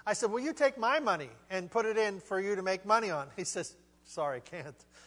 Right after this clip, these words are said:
We need at least ten million to begin." <laughs> It's like, "What?" You know, I thought maybe, you know, "I got a hundred bucks, I'll put in your stuff," you know? And he says, "No, I need about," you know, they take millions and millions of dollars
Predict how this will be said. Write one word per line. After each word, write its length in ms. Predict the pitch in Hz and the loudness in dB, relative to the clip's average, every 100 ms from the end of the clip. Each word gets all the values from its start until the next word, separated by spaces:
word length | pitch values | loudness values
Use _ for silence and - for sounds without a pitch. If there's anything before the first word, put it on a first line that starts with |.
| - - - | -20 -20 -6
We 140 | 196 | -4
need 180 | 208 196 | -2 -4
at 80 | 180 | -4
least 300 | 190 190 - | -4 -6 -4
ten 240 | 180 165 | -4 -4
million 340 | 170 175 147 135 | -2 -2 -4 -8
to 60 | |
begin." 340 | 131 123 139 110 101 _ _ _ _ _ _ _ _ _ | -10 -8 -8 -10 -18 _ _ _ _ _ _ _ _ _
<laughs> 100 | - 480 679 - - 1077 - - - | -12 -10 -10 -10 -16 -18 -20 -20 -16
It's 160 | - - | -12 -6
like, 180 | 139 - | -6 -6
"What?" 420 | 139 165 262 - - - - - | 6 8 8 4 -20 -20 -20 2
You 80 | 214 | 4
know, 100 | 175 | 8
I 140 | 240 | 8
thought 220 | 180 156 | 8 4
maybe, 220 | 165 165 | 0 -4
you 80 | 165 | -4
know, 60 | 165 | 2
"I 160 | 196 247 | 4 8
got 120 | 190 | 6
a 40 | |
hundred 280 | 165 180 170 | 8 4 4
bucks, 340 | 160 233 - | 4 4 4
I'll 120 | 202 180 | 4 4
put 200 | 190 175 | 2 -4
in 140 | 156 | -4
your 160 | 156 143 | -8 -10
stuff," 320 | - 147 131 | -4 -4 -4
you 100 | 151 | -6
know? 240 | 151 202 254 - - - 202 | -2 -2 -2 -12 -20 -14 -6
And 120 | 214 | -2
he 100 | 208 | 0
says, 240 | 214 190 | 2 0
"No, 340 | 202 214 226 226 | 6 8 10 10
I 160 | 214 | 8
need 220 | 196 196 196 | 6 -2 2
about," 420 | 180 175 175 202 | 4 6 4 2
you 60 | |
know, 160 | 170 160 | -2 0
they 120 | 170 | 0
take 320 | 165 165 165 | 0 -2 -2
millions 520 | 165 151 185 196 180 170 | -12 -4 0 0 -2 -8
and 120 | 160 | -6
millions 300 | 196 196 151 | -6 -6 -8
of 100 | 143 | 2
dollars 460 | 160 156 160 151 | 4 4 2 -6